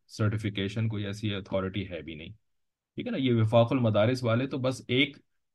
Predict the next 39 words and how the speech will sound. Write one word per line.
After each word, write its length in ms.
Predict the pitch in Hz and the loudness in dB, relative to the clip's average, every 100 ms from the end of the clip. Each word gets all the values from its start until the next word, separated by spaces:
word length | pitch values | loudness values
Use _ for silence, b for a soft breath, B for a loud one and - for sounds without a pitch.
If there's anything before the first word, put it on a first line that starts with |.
| _ - | _ 0
आपको 540 | 120 120 - 143 151 - _ _ _ - | 2 2 0 0 0 -4 _ _ _ -2
proof 340 | 139 151 190 143 | 4 6 6 4
देते 360 | 135 131 135 | 2 2 0
हैं 160 | 143 175 | -2 -2
कि 100 | 170 | -2
जी 140 | 160 | -2
आपने 480 | - 131 151 151 156 | 0 2 2 2 -4
जो 100 | 131 | -2
है 120 | 127 | -2
ना 100 | 156 147 | -2 -2
वो 400 | 143 139 135 127 | 0 0 0 0
ब-, 240 | 120 110 | -2 2
पढ़ 160 | 156 143 | 4 4
ली 200 | 90 104 | 0 0
हैं 80 | |
ये 80 | 123 | -2
सारी 240 | 120 127 123 | -2 -2 -2
किताबें, 400 | 123 117 117 123 | 0 0 0 -6
तो 420 | _ _ _ 113 | _ _ _ 2
आपको 240 | 127 120 | 2 2
एक 140 | 127 117 | 0 0
सनद 300 | 135 139 113 | 0 2 2
मिल 160 | 95 | 0
गई 160 | 95 117 | 0 0
कि 60 | 113 | 2
हाँ 160 | 110 | 2
जी 140 | 110 113 | 2 2
आपने 240 | 101 110 | 2 0
पढ़ 180 | 101 87 | -2 -4
ली 160 | 80 82 | -6 -12
हैं, 180 | 107 - _ _ _ _ _ _ _ _ _ _ | -14 -16 _ _ _ _ _ _ _ _ _ _
ठीक 160 | 104 170 | -10 -8
है? 140 | 160 - _ _ _ _ _ 107 | -10 -12 _ _ _ _ _ -2
लेकिन 540 | 117 123 170 170 - _ _ _ _ _ _ _ _ _ - | -2 0 -4 -6 -12 _ _ _ _ _ _ _ _ _ -2
आपको 920 | 120 127 - - _ 165 160 170 170 87 113 | 4 4 4 -4 _ 0 2 2 0 -2 0
बत-, 260 | 120 117 113 | 2 2 0
बहैसियत 720 | 110 110 117 123 117 151 147 135 - | 2 2 2 0 -2 -6 -4 -8 -2
आलिम 360 | 113 117 139 151 | 2 4 4 2
के 140 | 160 | -4